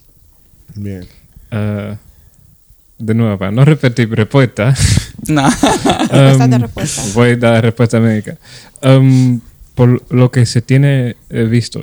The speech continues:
Speaker 2: estudiado, eh, normalmente cuando uno está por morirse,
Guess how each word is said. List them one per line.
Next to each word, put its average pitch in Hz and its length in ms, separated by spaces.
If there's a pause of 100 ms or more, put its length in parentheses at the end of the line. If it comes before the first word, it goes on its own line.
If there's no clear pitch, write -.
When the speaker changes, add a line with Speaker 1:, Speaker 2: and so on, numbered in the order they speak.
Speaker 2:
estudiado, 110 680
eh, 110 160
normalmente 110 520
cuando 104 240
uno 110 100
está 107 280
por 107 220
morirse, 104 640